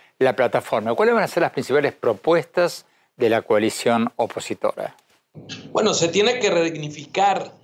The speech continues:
Speaker 2: la posición de la presidencia de la República. Hoy, lamentablemente, desde Palacio Nacional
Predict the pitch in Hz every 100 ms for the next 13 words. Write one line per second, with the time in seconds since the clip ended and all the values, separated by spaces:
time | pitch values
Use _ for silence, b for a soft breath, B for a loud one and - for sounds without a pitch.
0 | b b b 151 160 156 151 - 147 180
1 | 190 196 208 180 - 156 151 147 165 170
2 | 190 165 139 123 - 170 160 - - -
3 | _ - B B B 165 196 214 196 160
4 | 185 190 196 185 190 196 185 156 151 160
5 | 156 170 - 190 175 156 147 147 156 175
6 | 185